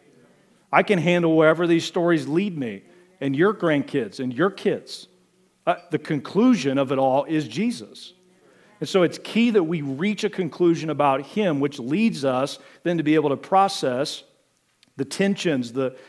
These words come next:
the challenges of, uh, our world. And so basically here it is. You have to pick a side with Jesus.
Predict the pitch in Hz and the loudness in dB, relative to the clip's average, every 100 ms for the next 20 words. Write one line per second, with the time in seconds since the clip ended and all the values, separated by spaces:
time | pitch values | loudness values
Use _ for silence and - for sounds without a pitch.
0 | _ 151 143 180 175 190 170 131 135 147 | _ -6 -4 0 2 2 0 0 -2 0
1 | 151 139 135 131 - - 151 147 135 147 | 0 2 2 -2 -20 -6 -4 0 -2 2
2 | 185 135 135 180 127 147 214 220 208 180 | 2 0 0 -2 2 2 2 2 -4 0
3 | 151 175 170 190 139 - - - 196 240 | 2 2 2 2 0 -4 -18 -2 4 4
4 | - 151 - 220 190 - 202 196 165 131 | 4 -4 0 0 0 -2 4 4 4 2
5 | 143 120 175 120 101 - | -2 -2 -4 -6 -14 -18